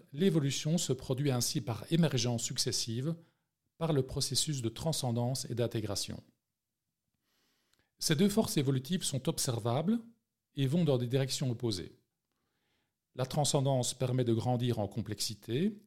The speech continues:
puisqu'il y a plus de parties différentes dans la nouvelle structure que dans la précédente. L'intégration assure l'intégrité physique et l'unité. En effet, au plus un système est complexe,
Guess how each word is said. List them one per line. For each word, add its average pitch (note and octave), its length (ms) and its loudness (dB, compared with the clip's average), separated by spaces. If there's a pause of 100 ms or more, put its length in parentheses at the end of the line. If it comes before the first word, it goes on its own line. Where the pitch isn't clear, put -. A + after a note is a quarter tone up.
(240)
puisqu'il - 400 -6
y A2+ 100 -2
a G#2+ 80 0
plus - 480 -2
de G#2+ 120 -6
parties A#2+ 400 -6
différentes A#2 760 0
dans G#2 140 0
la G#2+ 100 0
nouvelle A2 280 0
structure - 460 -4
que B2 100 -2
dans G2+ 100 0
la F2+ 100 -2
précédente. B2 640 -4 (1160)
L'intégration E3+ 960 2
assure D3 580 0
l'intégrité D#3 560 2
physique C3 440 -4
et C3+ 60 0
l'unité. C#3 580 0 (680)
En G2 120 -6
effet, D#3 320 0
au B2+ 160 0
plus A3+ 280 2
un A3+ 60 6
système D#3+ 420 0
est C3+ 60 0
complexe, C3 580 -4